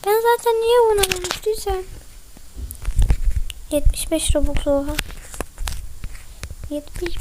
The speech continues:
beş Robux'um yok. Koysaydı da vermezdim zaten. Ben Spider-Man'im. Noob'ların gücü budur. İşte noob'ların gücü.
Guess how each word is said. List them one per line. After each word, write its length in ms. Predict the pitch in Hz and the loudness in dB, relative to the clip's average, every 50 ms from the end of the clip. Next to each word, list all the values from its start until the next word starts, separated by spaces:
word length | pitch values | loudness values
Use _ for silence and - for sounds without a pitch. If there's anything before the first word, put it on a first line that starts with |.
| - - | 4 4
beş 460 | 370 359 - - - - 339 - - | 4 4 6 6 6 6 6 0 0
Robux'um 580 | 349 330 - - - 415 415 427 427 403 381 381 | -2 0 0 0 0 0 0 0 0 2 2 2
yok. 180 | 359 349 339 - - - - - - - - - - - - - - - - - - - - - - - - - - - - - - - - - - - - - - - - - - - - - - - - - - - - - - - - - - - - - | 2 2 0 -2 -6 -10 -10 -14 -16 -16 -12 -10 -8 -8 -6 -6 -6 -4 2 2 2 2 2 -6 -10 -10 -8 -6 -6 -4 -4 -4 -4 -4 -6 -6 -4 4 8 10 10 10 8 4 -10 -20 -20 -20 -20 -20 -20 -20 -20 -20 -20 -20 -20 -20 -18 -18 -16 -6 4 8
Koysaydı 580 | 339 339 339 339 - - - 370 359 349 339 - - - - | 10 10 10 8 6 2 2 4 4 4 4 0 -6 0 6
da 60 | 415 | 6
vermezdim 880 | 427 440 440 403 381 381 381 381 392 392 381 381 359 - - 339 339 339 | 8 10 10 10 10 8 6 6 8 8 10 8 8 6 2 2 2 4
zaten. 520 | 330 339 330 330 330 330 330 - 339 339 - - - - - - - - - - - - - - - - - - - - - - - - - - - - - - - - - - - - - - - - - - - - - - - - - - - - - - - 339 | 6 6 6 6 4 2 2 0 0 0 -2 -4 -12 -14 -16 -16 -18 -20 -18 -14 -12 -10 -10 -10 -12 -12 -12 -10 -6 -6 -6 -6 -8 -14 -18 -18 -18 -18 -16 -16 -16 -16 -16 -16 -16 -16 -14 -14 -14 -14 -14 -14 -14 -16 -16 -14 -10 -8 -6 -4 -4 -4 -4 -2 0 2
Ben 120 | 311 311 | 2 2
Spider-Man'im. 920 | - - - - - 349 359 370 359 339 330 311 285 277 262 262 254 - - - - - - - | 2 2 0 2 6 8 8 8 10 8 6 6 6 4 4 2 0 -2 -2 -2 -2 -2 2 4
Noob'ların 520 | 277 277 269 - 294 311 320 330 339 330 | 4 4 6 8 8 10 10 10 8 6
gücü 260 | 294 277 311 294 277 285 | 4 4 4 4 4 4
budur. 260 | 262 254 262 247 254 - - - - - - - - - - - - - - - - - - - - - - - - - - - - - - | 6 6 6 6 4 2 -6 -12 -10 -10 -10 -8 -8 -6 -6 -6 -4 -4 -6 -6 -6 -8 -10 -12 -14 -14 -14 -14 -14 -14 -10 -6 -6 -6 -6
İşte 320 | - - - 320 311 277 | -6 -6 -2 0 0 0
noob'ların 560 | 254 247 - - - 262 254 269 262 247 240 | 0 -2 -4 0 2 2 4 4 4 4 2
gücü. 240 | 233 240 233 - - | 0 -2 -4 -4 -6